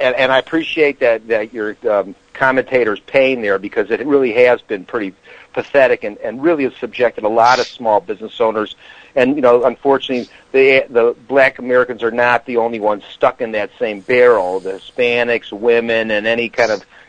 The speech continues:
kind of just no, uh, connections, white person, similarly, they really just have the, the, the short end of the stick. But on this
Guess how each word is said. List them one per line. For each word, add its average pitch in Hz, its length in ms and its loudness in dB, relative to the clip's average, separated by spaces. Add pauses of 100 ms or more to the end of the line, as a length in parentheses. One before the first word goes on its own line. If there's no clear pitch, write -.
kind 127 180 2
of 110 40 -4
just 123 200 -6 (240)
no, 131 420 2
uh, 110 300 2 (280)
connections, 131 600 -2
white 127 340 0
person, 113 420 -6 (120)
similarly, 120 420 -4
they 113 160 -2
really 127 240 0
just 113 220 -12
have 107 240 0
the, 107 60 -14
the, 101 220 -8 (120)
the 107 80 -6
short 123 320 2
end 110 120 -2
of 101 100 -8
the 90 100 -12
stick. - 560 -4 (380)
But 143 120 4
on 156 180 4
this 160 140 -2